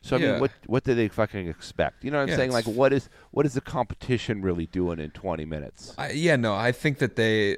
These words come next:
Speaker 2: wanna see that you can make something halfway fucking legible in twenty <laughs> minutes. You
Speaker 1: Yeah,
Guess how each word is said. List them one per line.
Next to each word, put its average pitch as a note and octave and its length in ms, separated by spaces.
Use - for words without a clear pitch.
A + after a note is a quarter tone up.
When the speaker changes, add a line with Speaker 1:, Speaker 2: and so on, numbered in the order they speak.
Speaker 2:
wanna G#2+ 240
see G#2 260
that F2 120
you G#2 100
can G2 380
make G2+ 220
something F#2+ 720
halfway F#2 520
fucking F2+ 460
legible E2+ 500
in E2+ 120
twenty D#3+ 320
<laughs> C#3+ 140
minutes. - 360
You - 100
Speaker 1:
Yeah, C#4 100